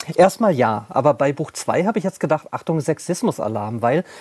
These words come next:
Tariq hat einen respektlosen Bruder, Ibrahim, und Ibrahim klettert nachts auf einen Balkon, steht an der Tür wie so ein Vampir und Satya, die ist einundzwanzig, Studentin, und die lässt ihn immer wieder rein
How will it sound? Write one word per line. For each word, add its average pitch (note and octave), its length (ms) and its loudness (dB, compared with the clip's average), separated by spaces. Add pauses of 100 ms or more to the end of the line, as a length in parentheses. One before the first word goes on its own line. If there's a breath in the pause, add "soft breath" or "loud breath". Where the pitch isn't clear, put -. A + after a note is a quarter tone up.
(160 loud breath)
Tariq D#3 420 -2
hat D#3 180 -4
einen D3 180 -2
respektlosen C3 640 -2
Bruder, A#2 420 -2
Ibrahim, D3+ 600 -2 (260 loud breath)
und B2+ 160 -4
Ibrahim F3+ 460 -2
klettert D3 400 0
nachts B2 420 -4
auf - 180 -2
einen B2 140 -2
Balkon, D3 640 0
steht - 420 -4
an B2+ 140 -4
der A2+ 200 -2
Tür F3 320 0
wie C#3 80 0
so C#3 140 0
ein C#3 120 -2
Vampir D3+ 480 0 (320 loud breath)
und C3+ 160 -2
Satya, E3 480 0
die D3 140 -2
ist - 280 -10
einundzwanzig, C3 720 -2
Studentin, D#3 560 -2
und D3 120 -2
die D3 60 0
lässt C#3+ 260 0
ihn C#3+ 100 2
immer D#3 300 0
wieder C3+ 160 2
rein C3+ 360 2